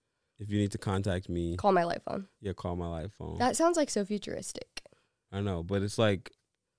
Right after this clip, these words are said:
Speaker 1: so basic.
Speaker 2: I like it.
Speaker 1: We might have to get one. Keep you guys updated.
Speaker 2: What will we do with it?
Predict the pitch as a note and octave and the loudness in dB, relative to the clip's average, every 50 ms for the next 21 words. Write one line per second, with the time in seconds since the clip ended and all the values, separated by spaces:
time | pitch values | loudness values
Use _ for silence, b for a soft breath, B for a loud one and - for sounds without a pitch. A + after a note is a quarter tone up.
0 | _ _ _ _ _ _ _ _ _ _ _ _ _ _ _ - - F#2+ F2 D#2+ | _ _ _ _ _ _ _ _ _ _ _ _ _ _ _ -4 -4 -2 -2 -2
1 | D#2+ E2 - - - - - - - _ _ _ _ _ _ _ - G#3 G#3+ G#3 | -4 -6 -6 -8 -10 -12 -12 -16 -20 _ _ _ _ _ _ _ -2 0 0 0
2 | A3 G#3 - - - - _ _ _ _ _ _ _ _ _ _ - G2+ G2 F#2+ | 0 -2 -4 -6 -10 -10 _ _ _ _ _ _ _ _ _ _ -8 -4 -2 -2
3 | F#2+ G2 F#2 G#2 F#2 - C2+ F2+ G2+ - _ _ _ _ _ _ _ _ _ _ | -2 0 0 -2 -2 -2 -4 -6 -8 -12 _ _ _ _ _ _ _ _ _ _
4 | - D3+ C#3 C3 C3 B2 B2+ C3+ C3 - - D#2+ D2+ - - _ _ _ _ _ | -2 0 4 4 4 6 4 4 2 0 -2 -4 -4 -4 -8 _ _ _ _ _
5 | A3+ A#3+ - B3 B3 B3 A#3 G3+ G#3+ B3 B3 A3 - - - - - | -2 0 2 4 4 4 2 2 2 0 0 -2 -4 -6 -8 -10 -10